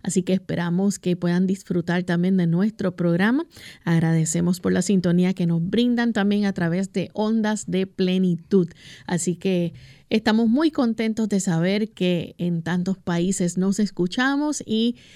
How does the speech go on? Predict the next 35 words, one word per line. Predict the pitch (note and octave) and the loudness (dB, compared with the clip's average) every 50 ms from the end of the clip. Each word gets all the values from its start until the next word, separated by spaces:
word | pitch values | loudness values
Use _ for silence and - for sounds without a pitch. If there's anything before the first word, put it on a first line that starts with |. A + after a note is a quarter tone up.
| - - - _ _ | -20 -20 -20 _ _
están | - - F3+ E3 F3 - - F#3 F#3 F#3+ F#3 | -2 0 0 0 0 -2 -2 0 2 0 0
sintonizando | - G#3+ G#3 G3+ F#3 F#3+ F3+ F3 E3+ E3+ - F#3 F3+ F3+ F3+ F3+ F#3 F#3 F#3 F3+ F3+ | 0 0 0 0 0 0 0 -2 -2 -2 -2 -2 0 0 0 0 2 0 0 -2 -2
Clínica | - F3 F3+ F#3 F3+ F3+ F3+ F3+ F3 F#3+ F3+ - - - | -2 0 0 2 2 2 0 0 -2 -4 -4 -4 -6 -8
Abierta. | - A3+ E3+ E3 D#3+ E3 E3 D#3+ E3 D#3 D3+ - - | -6 -4 -2 -2 -2 -2 -2 -2 -2 -4 -4 -6 -6
Esperamos | D#3+ D#3+ - F3 E3+ D#3+ D#3+ D#3+ F3 F#3 - | -6 -4 -4 -2 -2 -2 0 -2 -2 -4 -4
que | - - E3 | -6 -8 -6
sea | - - F3 E3+ | -4 -2 -2 0
de | F3 E3+ | 0 0
bendición | E3+ E3+ E3 D#3+ E3 E3 - F3 F3 | 0 -2 -2 -2 -4 -4 -2 -2 -2
este | F3 F3+ F3+ E3+ | -2 -2 -4 -6
programa | F3 - E3+ E3 F3+ A3 B3+ D4 E4+ G4 - - - - - - - - | -6 -4 -4 -2 -2 -2 -2 -2 -2 -4 -6 -12 -20 -20 -20 -16 -8 -4
y | B3 A3 | -2 2
que | A#3 A#3+ A3 | 2 2 2
puedan | - G#3+ G3+ G#3 A#3 B3 | 2 2 0 2 0 -2
seguir | - - A3+ G3+ F#3+ G3 A3+ A#3+ A#3 | -2 -2 -2 -2 0 0 0 0 0
aprendiendo | G#3+ G#3 - - F3 F3 E3+ E3+ F3 F#3+ G3+ G3+ G#3 G#3+ G#3+ A3+ A3+ | -2 -2 -2 -2 0 0 0 0 2 2 2 2 2 2 0 0 0
de | G#3+ F#3+ | 0 0
los | F3 E3 | 0 0
buenos | E3 F3 F3 F#3+ G#3 | 0 0 0 0 -2
consejos | - - - D#3+ E3 E3 - G#3+ G#3+ A3 A3 | -2 -4 -4 -4 -4 -2 0 0 0 0 0
que | A3 - | -2 -2
aquí | E3+ E3 F#3+ F#3+ | -4 -2 -4 -4
se | - G3 F#3 F3+ | -2 0 0 0
brindan | G3 A3 A3 A3 A3+ A#3 A3+ - - - - - - - | 2 0 0 0 -2 -2 -4 -6 -10 -20 -20 -18 -6 -2
para | B3+ B3 B3 A#3+ | 0 2 2 4
vivir | G#3 G3 F3+ F#3+ G3 G3 G#3 G3+ G#3+ - _ - | 4 2 2 2 2 2 0 -2 -4 -12 _ -4
y | - F#3 F3+ F3 | -2 -2 -2 0
tener | - F3+ E3 E3+ F3 F3 | -2 -2 0 0 2 2
un | F3 F3 | 2 2
mejor | F3 E3+ E3 E3 E3+ E3 - - | 2 2 0 0 -2 -4 -4 -4
estilo | F3+ E3 E3+ - - - - F#3 E3+ E3+ E3+ E3 - - - - | -4 -4 -4 -6 -8 -4 0 2 2 2 2 0 -2 -4 -10 -8
de | G#3+ E3 E3 D#3+ | -4 -2 -2 -2
vida. | D3+ D#3 C#3+ D3 D3 - - E3+ - - | -2 -2 -6 -6 -8 -10 -12 -14 -14 -12
Así | - - E3+ | -8 -8 -6
que | E3+ G3 E3+ | -4 -4 -6